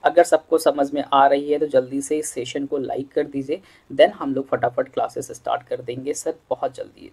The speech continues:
ठीक है। एक बार बताइएगा, सबको मेरी आवाज़ आ रही है? तनु, मेरी आवाज़ आ रही है? सोनू, आ रहा है आवाज़? निधि, आवाज़ आ रही है बच्चा?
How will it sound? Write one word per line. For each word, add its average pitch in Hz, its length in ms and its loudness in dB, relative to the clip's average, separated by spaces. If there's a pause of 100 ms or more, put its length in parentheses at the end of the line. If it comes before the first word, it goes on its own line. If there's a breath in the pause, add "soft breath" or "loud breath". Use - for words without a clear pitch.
ठीक - 140 -6
है। 208 120 0 (2250 soft breath)
एक 151 180 -4
बार 175 100 8
बताइएगा, 127 400 4
सबको - 340 0
मेरी 147 180 4
आवाज़ 127 280 8
आ 120 100 6
रही 135 120 0
है? 170 80 8
तनु, 160 300 0
मेरी 165 200 0
आवाज़ 135 320 4
आ 120 80 4
रही 143 120 -2
है? 170 100 2
सोनू, 151 380 -4
आ 127 180 2
रहा 156 100 4
है 185 60 6
आवाज़? 180 320 2
निधि, 147 300 -2
आवाज़ 139 320 6
आ 120 60 8
रही 135 120 0
है 190 60 -2
बच्चा? 196 320 2